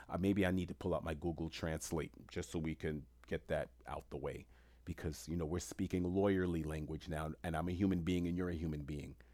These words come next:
And I understand the bigger a corporation gets, the smaller the employee gets. That's the inverse relationship between growth.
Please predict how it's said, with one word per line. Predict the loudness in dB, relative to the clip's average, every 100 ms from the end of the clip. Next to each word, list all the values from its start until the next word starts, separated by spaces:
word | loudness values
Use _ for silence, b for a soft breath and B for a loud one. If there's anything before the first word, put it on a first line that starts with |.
| b
And | -2 0
I |
understand | 0 -2 -2 0
the | 0
bigger | 0 0 0
a |
corporation | -2 -6 -2 0 0 0 -2
gets, | 0 -2 -2
the | -8
smaller | -4 -2 0 -2
the | -2 -2
employee | -2 -4 0 0
gets. | 0 -4 -6 -12 B B
That's | 0 0
the | -2 -2
inverse | 0 0 -2 0
relationship | 0 0 -2 -6 -6
between | -6 -8 -8 -4
growth. | -2 -4 -4